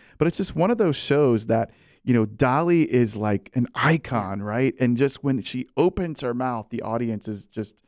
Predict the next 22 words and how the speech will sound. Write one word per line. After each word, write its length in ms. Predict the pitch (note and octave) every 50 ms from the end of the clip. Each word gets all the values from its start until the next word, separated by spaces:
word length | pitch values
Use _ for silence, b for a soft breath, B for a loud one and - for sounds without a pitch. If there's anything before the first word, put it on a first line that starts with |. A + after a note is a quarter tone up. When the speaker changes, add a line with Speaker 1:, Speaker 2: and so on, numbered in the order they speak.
| _ _ _ _
Speaker 1:
sitting 440 | _ - - - - E3+ D3 C#3+ B2+
there 160 | A#2+ A#2 A2
waiting 400 | A2+ A2 A2 A2 A2+ A2 A2 A2 G#2+
for 160 | - A2 A2
more. 300 | G#2+ G#2 G2+ G#2 G#2 F#2
And 140 | - G#2+ A2
I 80 | A2+
remember 600 | A#2+ A#2 A2+ A2+ B2 D3 D#3 C#3+ B2 A#2 A2 G#2+ b b b b b b b b b _ _
she 200 | - - C3+ B2
couldn't 320 | - - D#3 D3+ C#3 C3
even 200 | C3 B2+ B2 A2+
finish 360 | G#2 - D3 C3+ B2 G#2+ -
songs, 480 | - - - B2+ C#3+ C#3+ B2+ A2 G#2 -
and 100 | G2+ G2+
people 240 | - C3 - - A#2+
were 140 | A2+ A2 -
on 180 | G#2+ A2+ B2 A#2+
their 120 | G#2+ G#2
feet 380 | - - - B2 A#2+ - - -
just, 260 | - G#2+ - - A#2+
you 80 | A#2+
know, 180 | A2+ G2+ G2+